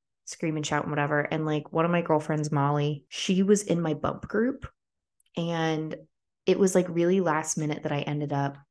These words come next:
like, my parents wanted to pull me out of the University of Alabama. And then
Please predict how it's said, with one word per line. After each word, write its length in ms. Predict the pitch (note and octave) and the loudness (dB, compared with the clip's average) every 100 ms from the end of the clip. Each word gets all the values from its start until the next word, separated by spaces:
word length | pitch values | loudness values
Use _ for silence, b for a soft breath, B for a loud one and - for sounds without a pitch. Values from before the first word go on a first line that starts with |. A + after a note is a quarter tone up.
| - | -10
like, 140 | D3+ | -4
my 80 | D#3+ | -2
parents 400 | D#3+ E3 E3+ E3+ | -2 -2 -2 -2
wanted 340 | D#3+ D#3 D3+ D#3 | -2 -2 -2 -6
to 120 | - | -12
pull 260 | - D#3 D3+ | -4 -2 -2
me 160 | D3+ | -2
out 180 | - C#3+ | -2 -4
of 100 | D3 | -4
the 60 | D3 | -8
University 380 | C#3+ E2 - | -6 -6 -8
of 60 | F2 | -6
Alabama. 560 | F2+ F2+ F#2 F#2+ - - B B B B - | -6 -6 -6 -6 -8 -10 B B B B -4
And 200 | E3 D#3+ | 0 2
then 400 | D3+ D3 - | 2 0 -2